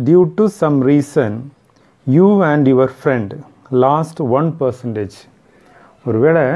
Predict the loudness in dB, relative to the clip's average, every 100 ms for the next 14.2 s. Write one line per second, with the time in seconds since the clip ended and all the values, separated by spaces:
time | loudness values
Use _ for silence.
0 | -6 -12 -10 -2 2 4 4 4 2 0
1 | -2 -2 -2 -2 -2 -2 -2 0 0 0
2 | 0 0 0 0 0 0 0 -2 -4 -10
3 | _ _ _ _ -6 -2 0 0 0 0
4 | 0 -2 -2 0 0 0 -2 -4 -2 0
5 | -2 -4 -4 -4 -4 -6 -12 _ _ _
6 | _ _ _ -6 0 2 2 2 0 0
7 | 0 2 2 2 0 -2 -2 0 0 -4
8 | -2 2 2 2 0 2 2 2 2 2
9 | 0 2 2 0 0 -2 -2 -2 -2 -2
10 | -2 -2 0 0 2 2 0 0 0 0
11 | -2 -2 -2 -2 -4 -10 -8 -4 0 -2
12 | -4 _ _ _ _ _ _ _ _ _
13 | _ _ _ _ _ _ _ _ -6 -2
14 | 0